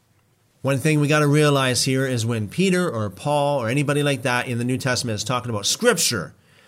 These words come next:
they're not talking about their own letters. They're talking about what was considered Scripture in their day, the Tanakh. Until next time,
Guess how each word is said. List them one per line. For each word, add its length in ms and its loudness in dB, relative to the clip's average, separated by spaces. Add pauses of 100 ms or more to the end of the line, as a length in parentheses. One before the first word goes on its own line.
(140)
they're 80 -6
not 220 0
talking 320 0
about 220 0
their 120 -2
own 220 -2
letters. 400 -2
They're 140 -4
talking 340 -4
about 180 -4
what 140 -4
was 160 -4
considered 460 -4
Scripture 440 -2
in 260 0
their 200 2
day, 340 -6 (300)
the 140 -4
Tanakh. 540 -2 (500)
Until 340 2
next 280 0
time, 260 -8